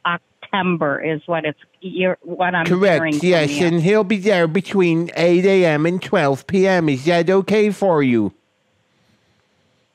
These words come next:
Speaker 1: The thirty-fourth day of October?
Speaker 2: Correct,
Speaker 1: Can you
Speaker 2: yes,
Speaker 1: explain
Speaker 2: ma'am.
Speaker 1: that?
Speaker 2: It's, it's a Thursday. Do you, yeah, you, do you have a calendar there in front of you?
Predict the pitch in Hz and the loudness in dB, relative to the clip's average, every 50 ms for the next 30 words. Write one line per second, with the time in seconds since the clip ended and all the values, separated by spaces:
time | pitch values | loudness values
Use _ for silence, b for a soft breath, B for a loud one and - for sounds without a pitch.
0 | _ _ _ _ _ _ _ _ _ _ 226 - - 208 220 254 - - - _ | _ _ _ _ _ _ _ _ _ _ -20 -18 -8 -4 -4 -4 -4 -6 -14 _
1 | - 277 277 294 302 302 320 302 - _ - 254 247 262 254 269 285 285 _ _ | -4 -2 0 0 0 0 -2 -2 -4 _ -2 -2 0 0 2 0 -2 -4 _ _
2 | _ _ - 185 165 160 156 - 196 190 190 196 226 269 269 - - 214 208 190 | _ _ -10 -10 -10 -8 -4 -2 0 0 2 0 0 0 -2 -2 -2 -2 -2 -2
3 | 190 - - - 190 196 - _ - _ _ - - 240 208 208 220 220 214 247 | -6 -8 -6 -4 -4 -4 -4 _ -20 _ _ -8 -4 -4 0 0 0 0 0 0
4 | 254 277 302 302 269 _ _ _ 127 - 240 254 254 254 254 247 254 247 240 277 | 0 0 -2 -2 -4 _ _ _ -6 -2 0 2 2 4 2 2 2 2 0 2
5 | 330 359 349 208 233 240 226 196 - - - 285 247 185 180 175 175 185 185 - | 0 2 2 2 2 2 2 2 0 -2 -2 0 2 2 2 2 2 0 0 -2
6 | - - 175 185 190 - - 226 214 196 - - 262 220 208 202 190 - - - | -2 0 0 0 0 0 0 -2 0 0 0 0 2 2 2 2 0 -2 -2 0
7 | 170 156 147 139 131 - - _ _ _ _ _ _ _ _ _ _ _ _ _ | 0 2 2 0 -2 -4 -12 _ _ _ _ _ _ _ _ _ _ _ _ _
8 | _ _ _ _ _ _ _ _ _ _ _ _ _ _ _ _ _ _ _ _ | _ _ _ _ _ _ _ _ _ _ _ _ _ _ _ _ _ _ _ _
9 | _ _ _ _ _ _ _ _ _ _ _ _ _ _ _ _ _ _ _ _ | _ _ _ _ _ _ _ _ _ _ _ _ _ _ _ _ _ _ _ _
10 | _ _ _ _ _ _ _ _ _ _ _ _ _ _ _ _ _ _ _ _ | _ _ _ _ _ _ _ _ _ _ _ _ _ _ _ _ _ _ _ _
11 | _ _ _ _ _ _ _ _ _ _ _ _ _ _ _ _ _ _ - 180 | _ _ _ _ _ _ _ _ _ _ _ _ _ _ _ _ _ _ -2 0
12 | 220 226 208 175 180 175 175 180 180 180 180 196 180 165 156 147 135 - 139 131 | 2 2 2 2 0 0 0 0 -2 0 0 -2 -2 -4 -10 -18 -18 -16 -14 -4
13 | - 226 233 214 240 240 220 226 - - 226 208 196 196 185 170 165 160 156 160 | 0 2 2 4 4 2 2 0 0 0 2 2 4 2 2 2 2 2 2 2
14 | 147 139 139 147 147 - - 185 165 151 147 143 127 147 131 117 101 90 | 2 2 0 0 -2 -2 -2 -2 0 0 0 0 0 0 0 2 0 0